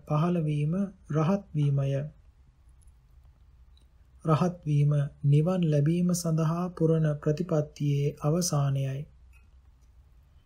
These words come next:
ආර්ය අෂ්ටාංගික මාර්ගය සංක්ෂේප කළහොත් සීලස්කන්ධය, සමාධිස්කන්ධය, පඤ්ඤාස්කන්ධය යන මේ ස්කන්ධ තුන වෙයි.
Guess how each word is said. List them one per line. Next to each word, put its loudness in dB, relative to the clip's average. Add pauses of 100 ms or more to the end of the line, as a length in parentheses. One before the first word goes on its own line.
(160)
ආර්ය 4
අෂ්ටාංගික 0
මාර්ගය 2 (380)
සංක්ෂේප 0
කළහොත් 0 (840)
සීලස්කන්ධය, 2 (880)
සමාධිස්කන්ධය, 2 (920)
පඤ්ඤාස්කන්ධය 2
යන 2
මේ 0
ස්කන්ධ -2
තුන 2 (220)
වෙයි. 0